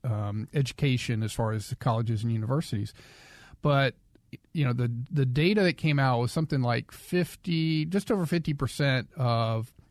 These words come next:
college grads eventually will end up in sales. Maybe not right away, but at some point in their career, they'll end up in sales. Yet, until ten years ago, there were so few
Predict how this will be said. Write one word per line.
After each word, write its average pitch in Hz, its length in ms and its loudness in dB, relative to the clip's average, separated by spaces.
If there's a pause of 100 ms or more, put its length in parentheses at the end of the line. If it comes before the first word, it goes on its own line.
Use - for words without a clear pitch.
college 135 300 2
grads 123 340 0
eventually 127 500 0
will 110 200 0
end 110 100 -2
up 110 100 -4
in 110 120 -4
sales. - 520 -6
Maybe 117 200 0
not 110 160 -4
right 113 180 -2
away, 113 300 0
but 107 260 -4
at 131 140 -4
some 131 180 2
point 123 220 2
in 113 60 0
their 107 100 -2
career, 196 320 2
they'll 110 160 2
end 110 100 -2
up 107 100 -4
in 107 120 0
sales. 113 400 -2 (400)
Yet, 123 260 2 (400)
until 127 400 2
ten 127 300 0
years 180 200 0
ago, 120 220 2
there 113 120 0
were 113 100 0
so 127 240 0
few 113 580 0